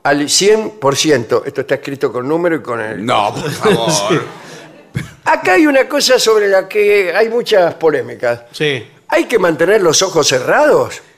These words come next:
Speaker 1: o no?
Speaker 2: Para mí sí, como a mí me parece muy romántico eso.
Speaker 3: Y el primer beso, sí,
Speaker 2: Porque
Speaker 3: porque
Speaker 2: si es con los ojos abiertos parece que uno está corroborando
Speaker 3: Claro.
Speaker 2: que está
Speaker 1: Sí, pero,
Speaker 3: <laughs>
Speaker 1: pero cuidado, porque en algún caso, especialmente se, eh, especialmente en las relaciones clandestinas, permítame
Speaker 2: Sí.
Speaker 1: decirlo,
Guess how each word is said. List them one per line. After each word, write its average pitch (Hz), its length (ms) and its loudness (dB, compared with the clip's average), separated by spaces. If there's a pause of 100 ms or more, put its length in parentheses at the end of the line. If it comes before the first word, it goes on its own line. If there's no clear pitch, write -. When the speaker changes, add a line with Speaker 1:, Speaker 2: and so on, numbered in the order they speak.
(140)
Speaker 1:
o 135 140 0
no? 113 400 -2
Speaker 2:
Para 101 220 -4
mí 120 160 -6
sí, 87 320 -6
como 87 400 -6
a 82 80 -8
mí 107 160 -10
me 104 100 -10
parece 95 220 -8
muy 92 140 -12
romántico 143 580 -12
eso. 139 220 -20
Speaker 3:
Y 170 180 -2
el 143 120 0
primer 147 260 -2
beso, 185 180 2
sí, 196 140 0
Speaker 2:
Porque 156 120 4
Speaker 3:
porque 127 120 -2
Speaker 2:
si 143 140 0
es 165 60 -6
con 160 160 0
los 143 180 0
ojos 127 120 -6
abiertos 147 320 -2
parece 131 260 -2
que 101 60 -12
uno 135 180 -4
está 135 160 -6
corroborando 127 760 -2
Speaker 3:
Claro. 147 560 -2
Speaker 2:
que 151 200 2
está 156 80 0
Speaker 1:
Sí, 156 60 0
pero, 139 380 4
Speaker 3:
<laughs> - 40 -2
Speaker 1:
pero 131 200 0
cuidado, 175 600 4
porque 143 280 -4
en 123 80 -6
algún 160 300 -2
caso, 156 380 0
especialmente 139 580 -2
se, 120 140 -6
eh, 117 280 -6
especialmente 160 560 -4 (220)
en 139 120 -6
las 151 120 -2
relaciones 143 400 -4
clandestinas, 110 680 -10
permítame 110 460 -8
Speaker 2:
Sí. 110 60 -10
Speaker 1:
decirlo, 104 500 -10